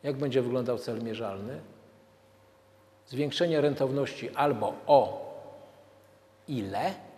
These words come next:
tak? Albo zwiększenie rentowności na poziomie określonej kwoty. Jeżeli ja mówię, że moim celem będzie z-, więcej zarabiać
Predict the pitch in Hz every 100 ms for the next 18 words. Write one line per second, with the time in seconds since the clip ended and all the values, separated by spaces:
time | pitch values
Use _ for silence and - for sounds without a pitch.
0 | - - - 190 208 - - - - -
1 | - - - 120 123 117 156 160 131 131
2 | 143 160 151 143 - 120 117 117 - 147
3 | 131 - 117 120 127 147 - 117 127 143
4 | - - 143 - - - - - - -
5 | - - - 123 131 214 196 175 165 120
6 | 117 131 127 208 220 - 165 151 117 113
7 | 117 131 120 127 - - 98 110 170 180
8 | 147 110 120 107 90 101 139 -